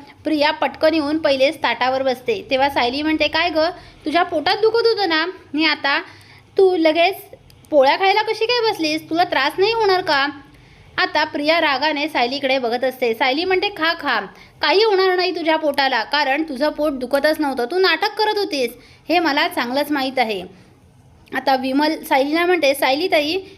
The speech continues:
एक नंबरची नाटकी मुलगी आहे ही." तेव्हा सायली म्हणते, "हो विमल ताई, मला माहीत नाही का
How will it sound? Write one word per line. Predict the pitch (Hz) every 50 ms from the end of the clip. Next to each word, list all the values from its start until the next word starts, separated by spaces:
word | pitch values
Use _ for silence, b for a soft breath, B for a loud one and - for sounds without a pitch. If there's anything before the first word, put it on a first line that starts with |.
| B B
एक | 302 370 370 359
नंबरची | 370 349 311 302 330 339 320 - 302 330
नाटकी | 320 285 254 247 254 - 330
मुलगी | 320 311 285 254 254 254 294
आहे | 294 294 294 277
ही." | 254 269 233 202 185 - - -
तेव्हा | 254 247 262
सायली | 262 277 247 220 226 247 269
म्हणते, | 277 285 285 277 269
"हो | 233 277 269 226 185 - B B B B B
विमल | 254 269 285 311 311 330
ताई, | 339 349
मला | 330 302 285 311 339
माहीत | 349 359 330 370 370 370
नाही | 381 370 359
का | 359 311 302 311 359